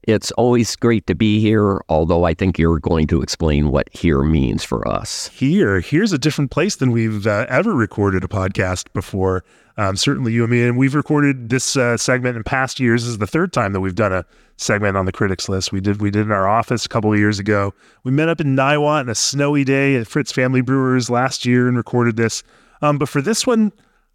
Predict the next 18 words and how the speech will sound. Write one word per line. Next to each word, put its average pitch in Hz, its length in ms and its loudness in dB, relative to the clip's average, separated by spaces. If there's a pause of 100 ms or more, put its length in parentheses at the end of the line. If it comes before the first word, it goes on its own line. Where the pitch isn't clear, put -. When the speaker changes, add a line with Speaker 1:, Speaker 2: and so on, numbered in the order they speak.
Speaker 2:
we 147 180 0
decided 151 400 0
to 135 100 -4
just, 131 200 -8 (180)
you 147 80 2
know, 131 120 2
record 131 360 2
it 135 80 4
in 131 100 2
Mexico. 104 640 -4 (180)
Speaker 1:
And 113 160 2
it, 110 200 0
it 123 120 2
was 113 220 2
a 104 60 0
fun 98 260 2
trip - 260 0
down. 50 260 -6